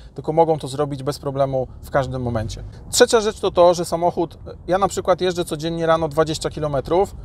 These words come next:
jeżdżąc w trybie normal, korzystając ze wszystkich urządzeń, które tu są, czyli na przykład ogrzewania, zasięg spadał mi około pięćdziesiąt, czyli dwadzieścia w jedną, dwadzieścia w drugą, powinno mi spaść czterdzieści codziennie, spadało mi koło stówy. Jest jedna rzecz, którą możecie zrobić, czy w zasadzie dwie,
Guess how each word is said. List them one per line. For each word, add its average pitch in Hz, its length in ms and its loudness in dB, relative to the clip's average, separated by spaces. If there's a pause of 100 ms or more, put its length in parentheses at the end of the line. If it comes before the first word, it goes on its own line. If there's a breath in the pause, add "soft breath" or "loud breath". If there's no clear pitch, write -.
(380 loud breath)
jeżdżąc 190 340 2
w - 60 -12
trybie 175 260 0
normal, 143 500 4 (100)
korzystając 170 580 0
ze 151 100 -2
wszystkich - 520 -8
urządzeń, 151 340 -4
które 127 220 -4
tu 123 100 -16
są, 180 240 2
czyli 123 200 -8
na 120 100 -4
przykład 120 320 -8
ogrzewania, 131 580 -4 (720 loud breath)
zasięg 170 380 2
spadał 170 280 4
mi 165 120 0
około 151 280 2
pięćdziesiąt, 139 520 -4
czyli 147 240 -6
dwadzieścia 160 420 0
w 156 40 -8
jedną, 165 220 0
dwadzieścia 151 280 -2
w - 20 -6
drugą, 156 240 -2
powinno 151 340 -4
mi 147 100 -4
spaść - 220 -2
czterdzieści 135 460 -4
codziennie, 143 460 -4 (200 loud breath)
spadało 156 400 6
mi 147 100 -6
koło 139 200 -4
stówy. 110 420 -8 (600 loud breath)
Jest 233 260 2
jedna 185 300 2
rzecz, 151 340 4 (140)
którą 160 480 6
możecie 156 360 -4
zrobić, 139 420 0
czy - 120 -10
w 120 40 -12
zasadzie 131 300 -8
dwie, 131 280 0